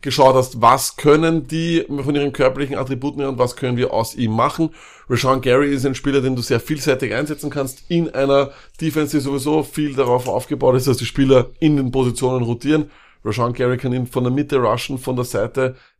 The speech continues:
Der, glaub ich, schne-, ich glaub, die, hat die schnellste Zeit im vierzig, im, im forty-yard Dash gemacht, jemals mit einem, als Spieler mit, mit, mit seinem Körpergewicht. Das sagt schon was. Ähm,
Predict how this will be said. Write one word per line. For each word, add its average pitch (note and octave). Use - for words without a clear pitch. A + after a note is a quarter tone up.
Der, B2
glaub C3
ich, B2+
schne-, C#3
ich -
glaub, C3+
die, C3
hat B2
die C3
schnellste C#3
Zeit C#3
im C3
vierzig, D#3+
im, C#3
im C#3
forty-yard C3+
Dash C3
gemacht, B2+
jemals A#2+
mit A#2
einem, A2+
als -
Spieler C#3
mit, B2+
mit, B2+
mit -
seinem A#2
Körpergewicht. A2+
Das -
sagt A2+
schon A#2+
was. A#2
Ähm, B2+